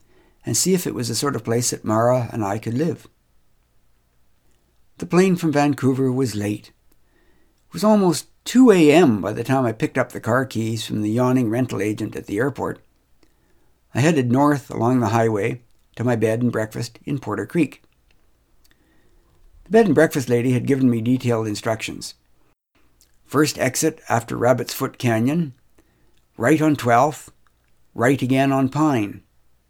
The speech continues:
I turned left on Ponderosa, which is the street after Walnut. I found the house easily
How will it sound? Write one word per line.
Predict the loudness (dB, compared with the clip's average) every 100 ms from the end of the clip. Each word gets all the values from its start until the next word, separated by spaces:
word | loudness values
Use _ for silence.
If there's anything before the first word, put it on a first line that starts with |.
| _ _ _ _ _ _ _ _
I | -6
turned | 2 4 4
left | 6 4 2 -4 -10
on | -6 -2
Ponderosa, | 0 0 0 0 -2 -6 -8 -12 _ _ _ -8
which | -6 -4
is | -4
the | -4
street | -4 -4 -2
after | -2 -4 -4
Walnut. | 2 2 2 -2 -12 _ _ _ _ _ _ _ -8
I | -2
found | 2 2 2
the |
house | 0 -2 -2
easily | -4 -4 -8 -12